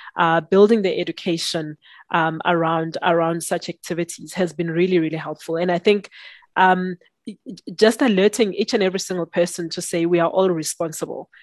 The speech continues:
It's not a job of I T. It's a job of anyone that owns a tech, you know, a machine and interacts with technology on a day-to-day basis. And just really raising that awareness and, and saying, if you see something and you're not sure of,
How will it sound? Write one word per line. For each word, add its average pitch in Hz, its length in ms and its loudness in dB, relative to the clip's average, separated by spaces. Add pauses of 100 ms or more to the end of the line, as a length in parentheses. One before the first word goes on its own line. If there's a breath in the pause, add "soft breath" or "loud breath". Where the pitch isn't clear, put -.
(120)
It's - 200 -2
not 196 160 4
a 202 40 6
job 175 320 -4
of 175 140 -2
I 151 160 -8
T. 202 340 -6 (220 soft breath)
It's - 100 -4
a 185 60 4
job 180 200 2
of 180 160 0
anyone 185 520 6
that 165 180 -4
owns 170 460 -2 (260 soft breath)
a 208 160 6
tech, 202 260 -2 (180)
you 190 160 -2
know, 175 160 0
a 196 140 2
machine 175 580 -2
and 170 200 -4
interacts 175 560 -2
with 170 120 -10
technology 170 720 -2 (260 loud breath)
on 196 160 4
a 175 60 0
day-to-day 160 460 -4
basis. - 560 -10 (280 soft breath)
And 196 140 2
just 196 260 2
really 214 240 4
raising 190 420 4
that 175 120 0
awareness 165 480 -2
and, 165 180 -6
and 170 200 -6
saying, 175 560 -2
if - 100 -16
you 202 80 -4
see 247 180 0
something 202 380 2
and 175 100 0
you're 175 80 -2
not 180 160 -2
sure 180 360 0
of, 160 120 -8